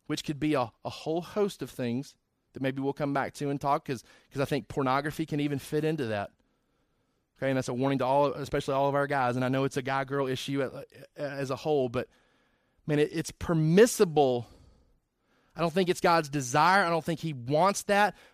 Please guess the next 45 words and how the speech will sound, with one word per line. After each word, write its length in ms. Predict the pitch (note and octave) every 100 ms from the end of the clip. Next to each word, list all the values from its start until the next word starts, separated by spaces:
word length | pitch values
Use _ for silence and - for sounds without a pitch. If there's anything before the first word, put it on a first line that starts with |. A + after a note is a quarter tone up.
| -
but 80 | E3
it's 120 | D3
certainly 580 | - F3 E3+ G3 G3 F3+
allowed 840 | D3 C3+ C3+ F3 G3 E3+ C3+ C3 - _
in 140 | - D3
cases 480 | - C#3+ - C#3 B2
like 220 | C3 -
that 260 | C3+ C3+
where, 240 | B2+ C3+ B2+
where 180 | C3 C#3
it 120 | B2+
just 240 | D3+ C#3+
seems 420 | - - E3 F3 -
to 120 | D#3
be 300 | B2 D#3+ E3
the, 200 | C#3+ B2+ -
the 120 | - C3+
best 420 | A2+ D#3+ D#3 -
thing 180 | E3 D#3+
for 120 | D3+
the 160 | C3
other 180 | C3+ C#3+
party 360 | - D3 C#3 C3
involved. 500 | A#2 C3+ B2+ C#3 - _ _ _ _
And 60 | C#3
there's 140 | C3+
a 40 |
lot 200 | A#2+ B2
of 80 | C#3+
counsel 360 | - D3+ D3 C#3+
and 60 |
a 20 | B2+
lot 120 | C3+
of 60 |
discussion 320 | C3 C#3 - C3+
that 40 |
has 120 | C3
to 80 | A2+
happen 380 | A2 C#3+ C#3 B2
in 100 | A2+
that. 200 | G#2+ - - - -
It 200 | E2+ -
is 260 | D#3 E3
permissible, 800 | - D#3+ D3+ F3 G3 - D#3 C#3+
though, 380 | B2+ B2+ A#2+ B2